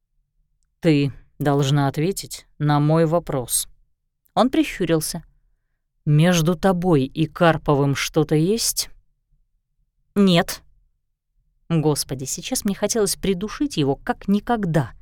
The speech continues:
«При чём здесь Карпов, если у Поклонского температура и необходимо поставить в известность его врача? Не хватало только простуды или ещё чего похуже». Босс несколько долгих секунд смотрел в мои глаза,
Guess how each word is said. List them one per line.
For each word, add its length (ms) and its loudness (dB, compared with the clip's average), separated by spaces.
«При 220 4
чём 320 0
здесь 320 -2
Карпов, 580 0
если 260 2
у 80 2
Поклонского 580 0
температура 600 -2
и 80 0
необходимо 500 2
поставить 400 -2
в 80 -4
известность 480 -2
его 200 0
врача? 460 -4
Не 100 0
хватало 420 -2
только 260 -6
простуды 680 -2
или 120 -2
ещё 460 -2
чего 240 0
похуже». 520 -4
Босс 380 2
несколько 460 0
долгих 380 0
секунд 560 -6
смотрел 460 -2
в 80 -6
мои 220 -2
глаза, 460 -4